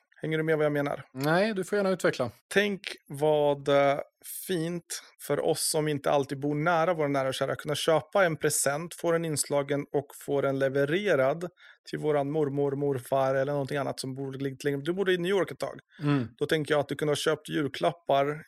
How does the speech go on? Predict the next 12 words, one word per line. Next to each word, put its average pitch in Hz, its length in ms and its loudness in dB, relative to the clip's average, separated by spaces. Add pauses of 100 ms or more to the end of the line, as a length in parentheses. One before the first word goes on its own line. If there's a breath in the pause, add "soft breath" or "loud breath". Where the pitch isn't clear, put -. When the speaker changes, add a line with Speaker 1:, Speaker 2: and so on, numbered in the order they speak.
Speaker 1:
i 147 60 -8
en 143 120 -4
svensk 147 440 -4
e-handel 147 560 0
som 143 180 -2
blir 139 100 -2
levererade 139 760 0 (520 loud breath)
till 156 300 0
dina 143 180 2
nära 139 200 0
och 131 60 0
kära 135 340 0